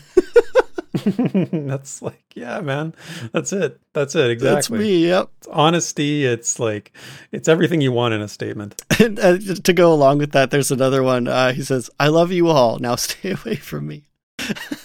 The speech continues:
Speaker 1: I'm gonna use that, I think.
Speaker 2: <laughs>
Speaker 1: Um, and, uh, and, and lastly, the, this, I'm just gonna quote this because this is perfect. Uh, "What's your favorite part of the Pantheon community?" Stonefish says,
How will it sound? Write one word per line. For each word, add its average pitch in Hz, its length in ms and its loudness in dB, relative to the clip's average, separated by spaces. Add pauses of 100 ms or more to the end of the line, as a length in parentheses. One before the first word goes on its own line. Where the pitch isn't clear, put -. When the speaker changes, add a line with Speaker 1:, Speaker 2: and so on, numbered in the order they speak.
(460)
Speaker 1:
I'm 170 60 -2
gonna 220 200 2
use 180 360 4
that, 120 200 0
I 120 120 -4
think. 135 320 -4
Speaker 2:
<laughs> - 60 -16 (480)
Speaker 1:
Um, 135 440 -10 (380)
and, 147 340 2
uh, 127 420 2
and, 135 360 0
and 135 240 0
lastly, 135 420 4
the, 127 240 0 (180)
this, - 300 0
I'm 120 200 -2
just 123 200 -2
gonna 113 160 -2
quote 113 320 -2
this 110 300 -4
because 110 420 -8 (120)
this 113 240 -10
is 110 100 -12
perfect. - 540 -8 (100)
Uh, 113 240 0 (280)
"What's 165 200 2
your - 60 -8
favorite 175 260 2
part 160 240 4
of 165 80 -2
the 156 120 -2
Pantheon 147 480 0
community?" 160 500 0
Stonefish 139 480 -2
says, 117 380 0